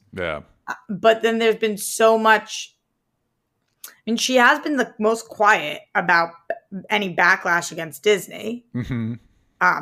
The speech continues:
Speaker 2: by far.
Speaker 1: Yeah.
Speaker 2: So part of you could kinda see this coming.
Speaker 1: Yeah.
Speaker 2: But also, like, you know, it'd be, it'd be like if a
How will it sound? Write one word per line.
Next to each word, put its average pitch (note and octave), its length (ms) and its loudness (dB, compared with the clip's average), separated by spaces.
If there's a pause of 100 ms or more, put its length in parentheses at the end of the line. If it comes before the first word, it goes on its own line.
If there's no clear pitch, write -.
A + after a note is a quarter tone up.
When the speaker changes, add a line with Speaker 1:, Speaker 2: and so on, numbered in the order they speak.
Speaker 2:
by F3 160 0
far. - 720 -2
Speaker 1:
Yeah. F2+ 280 -4 (240)
Speaker 2:
So - 560 -2
part A3 320 4
of G3+ 120 0
you F#3+ 120 -8
could F3 160 -20
kinda F#3 220 0
see G3+ 200 -6
this F3 200 -10
coming. G3+ 600 -2 (180)
Speaker 1:
Yeah. F2 280 -4 (1040)
Speaker 2:
But E4+ 160 2
also, B3+ 560 0 (120)
like, G3+ 280 -10 (880)
you A#3+ 120 -2
know, A3 100 0
it'd G#3+ 120 2
be, B3+ 340 -8 (140)
it'd B3 160 -4
be C4+ 160 -2
like C#4+ 180 2
if G#3+ 100 -4
a G3 120 -6